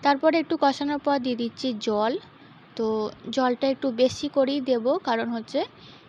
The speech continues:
উম, সেদ্ধ আলু, আহ, জল টানে বেশি, তো জলটা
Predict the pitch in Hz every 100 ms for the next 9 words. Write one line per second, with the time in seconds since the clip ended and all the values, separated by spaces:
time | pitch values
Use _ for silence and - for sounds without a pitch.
0 | - 226 233 254 233 269 254 233 277 453
1 | - - - 233 214 214 233 233 226 226
2 | 220 220 220 - 277 254 220 226 226 247